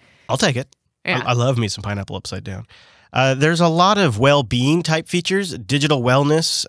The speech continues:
Speaker 1: uh, which was a li-, I was a little off the mark. I thought it'd be more about privacy, but it was more about well-being and giving yourself, uh, uh, like, limits on your phone is really kind of the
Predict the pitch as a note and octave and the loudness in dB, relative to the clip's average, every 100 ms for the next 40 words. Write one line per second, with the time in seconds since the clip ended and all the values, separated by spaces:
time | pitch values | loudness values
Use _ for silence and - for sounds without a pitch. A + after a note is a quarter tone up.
0 | - A#2 G#2+ G#2 C#3 - E3+ - F3 A#3 | -2 0 0 0 0 0 0 0 0 2
1 | F#3+ G3+ C#4 G#3+ - D3+ D#3 C3 E3 D3+ | 2 2 2 0 0 2 2 2 2 2
2 | C#3 C3 A2 - C3 B2+ A2 G#2+ A2 A2 | 4 4 0 -2 0 0 -2 -4 -2 2
3 | D3+ C#3+ A2 _ B2 B2+ B2 A2 B2+ A#2+ | 2 2 0 _ -2 0 2 0 0 0
4 | A#2 A2 G#2+ - - _ - A#2 A2 C#3+ | 0 -4 -8 -16 -20 _ -6 -4 0 2
5 | C#3+ C3+ B2+ - B2 A2 G#2 - - A2+ | 2 2 0 0 2 2 -2 -6 -2 0
6 | G#2+ G2+ G2+ F2+ - G#2 F#2+ F#2+ G#2+ B2+ | 0 -2 -4 -6 -6 -4 -4 -8 -2 0
7 | C3 A#2+ A#2 G2+ - B2+ G2 B1 - B2+ | 2 2 0 0 -2 -2 -2 -6 -4 -2
8 | G#2+ A2+ F#3 G#3 F#3 C#3+ A2+ G2+ | 0 0 0 2 2 2 2 -2